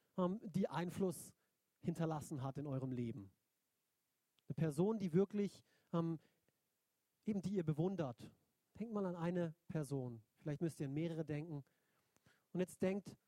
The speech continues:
denkt mal an eine Eigenschaft dieser Person. Warum bewundert ihr diese Person so sehr? Was ist eine Eigenschaft dieser Person,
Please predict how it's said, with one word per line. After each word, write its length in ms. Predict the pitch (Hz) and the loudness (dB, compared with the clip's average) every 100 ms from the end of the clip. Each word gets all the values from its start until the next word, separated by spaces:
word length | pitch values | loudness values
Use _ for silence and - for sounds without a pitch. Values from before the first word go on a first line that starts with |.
| _ _ _ | _ _ _
denkt 320 | 156 180 233 | 2 4 4
mal 280 | 226 214 208 - _ _ _ - | 0 0 0 -6 _ _ _ -2
an 140 | 185 | 0
eine 280 | 202 185 190 | 2 0 2
Eigenschaft 540 | 175 208 247 185 165 | 0 0 0 0 0
dieser 220 | - 147 156 | -2 -2 -2
Person. 560 | 151 131 131 113 104 - _ - | -2 -2 -2 -2 -6 -14 _ -4
Warum 240 | 175 214 | 0 2
bewundert 440 | 185 156 185 202 196 | 2 2 2 0 -2
ihr 120 | 165 | -2
diese 220 | 160 156 | -4 -6
Person 420 | 147 147 127 127 | -4 -2 -2 -4
so 100 | 123 | -6
sehr? 320 | 117 117 110 101 _ _ _ | -6 -6 -8 -10 _ _ _
Was 100 | - | -8
ist 120 | 185 190 | -6 -4
eine 240 | 165 165 | -2 -2
Eigenschaft 480 | 156 170 - 165 - | -2 -2 -2 -4 -2
dieser 180 | 135 147 | -4 -2
Person, 500 | 147 131 117 107 | -4 -4 -4 -6